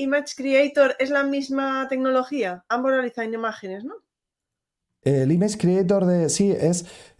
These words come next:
Speaker 2: el, realmente, espera, te pongo, ahí tienes ya la presentación, he sido multitasking mientras te escuchaba.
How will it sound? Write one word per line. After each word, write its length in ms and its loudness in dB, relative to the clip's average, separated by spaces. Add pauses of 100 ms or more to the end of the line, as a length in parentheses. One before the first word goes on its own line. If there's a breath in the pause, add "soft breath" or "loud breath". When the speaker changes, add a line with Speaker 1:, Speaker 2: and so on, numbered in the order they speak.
Speaker 2:
el, 560 2
realmente, 480 2
espera, 300 -6 (140)
te 120 -4
pongo, 280 0 (100)
ahí 160 2
tienes 300 2
ya 160 4
la 80 2
presentación, 600 0
he 40 2
sido 200 0
multitasking 680 0
mientras 360 -2
te 60 -6
escuchaba. 520 -2